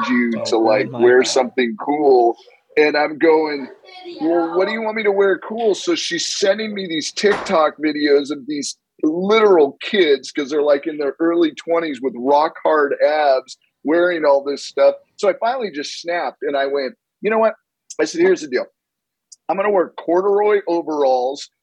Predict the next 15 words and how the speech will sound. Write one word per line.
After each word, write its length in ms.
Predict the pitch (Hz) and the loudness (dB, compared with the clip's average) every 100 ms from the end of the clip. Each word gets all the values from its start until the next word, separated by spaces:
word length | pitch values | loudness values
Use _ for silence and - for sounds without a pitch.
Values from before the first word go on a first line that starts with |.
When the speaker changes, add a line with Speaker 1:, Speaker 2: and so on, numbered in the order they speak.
| - | -8
Speaker 1:
with 140 | 139 143 147 | -6 -6 -2
no 180 | 165 202 | -2 0
shirt, 520 | 214 - 165 151 170 _ - | -4 -2 0 0 -4 _ -12
a 120 | - - | -12 -8
straw 540 | - - 185 180 196 | -8 -2 2 4 4
cowboy 640 | 196 185 175 170 160 151 | 2 0 2 2 0 -2
hat, 320 | 160 151 151 - | -2 0 0 -2
and 160 | 156 143 | -12 -6
cowboy 440 | 175 170 165 147 131 | 0 2 2 0 0
boots." 320 | 127 123 - - | -4 -6 -8 -4
And 80 | 160 | -2
I'm 120 | 160 | 0
going, 280 | 180 185 180 | 2 2 0
"Is 140 | 151 135 | -4 0
that?" 320 | 160 139 | 2 2